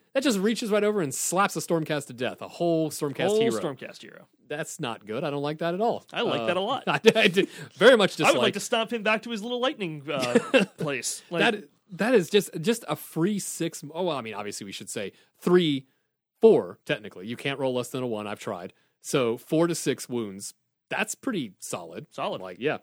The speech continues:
Speaker 1: And that's the young blood. So what happens when they get older?
Speaker 2: Uh, when they get to Lava Tongue Adult, uh, when determining the attack characteristic of this unit's Roaring Fire Stream, an attack's characteristic of less than five is still treated as a five.
Speaker 1: Which is okay.
Speaker 2: Okay.
Speaker 1: I, out of all these, that's the one where I'm like,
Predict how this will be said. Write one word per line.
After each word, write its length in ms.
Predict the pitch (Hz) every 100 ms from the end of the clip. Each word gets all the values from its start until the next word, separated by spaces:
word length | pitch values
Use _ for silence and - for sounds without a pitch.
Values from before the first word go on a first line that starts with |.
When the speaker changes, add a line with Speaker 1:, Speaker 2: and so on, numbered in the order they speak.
| _ -
Speaker 1:
And 120 | 214
that's 180 | 254 262
the 120 | 156
young 340 | 135 135 208
blood. 360 | 131 107 87 - _ _ -
So 100 | 170
what 80 | 190
happens 160 | 226
when 80 | 214
they 80 | 202
get 80 | 180
older? 320 | 185 131 - _ _ -
Speaker 2:
Uh, 160 | 175
when 140 | 175 170
they 80 | 165
get 120 | 190
to 80 | 170
Lava 260 | 156 165 156
Tongue 200 | 170 135
Adult, 420 | 123 170 175 - -
uh, 120 | 147
when 100 | 139
determining 360 | 135 170 190 147
the 120 | 135
attack 380 | 127 160 170 -
characteristic 500 | 175 151 151 143 -
of 100 | 143
this 180 | 143 151
unit's 240 | 147 143 165
Roaring 380 | 139 151 139
Fire 300 | 120 160 202
Stream, 320 | 175 123 117 123 _ _ _ _ _ -
an 60 | 185
attack's 300 | 180 180 -
characteristic 480 | 196 180 165 - -
of 140 | 156
less 160 | 185 -
than 100 | 165
five 280 | 175 185 185
is 80 | 190
still 180 | 214
treated 260 | 202 202 180
as 120 | 151
a 40 | 135
five. 300 | 104 - _ _ - -
Speaker 1:
Which 180 | 262
is 300 | 285 185 - - _ _ _ _ _ _ -
okay. 400 | 233 143 98 _ _ -
Speaker 2:
Okay. 200 | 262 202 -
Speaker 1:
I, 80 | 196
out 160 | 247
of 60 | 247
all 140 | 233 226
these, 260 | 233 202
that's 240 | - 208 -
the 100 | 196
one 160 | 190
where 100 | 180
I'm 60 | 170
like, 200 | 151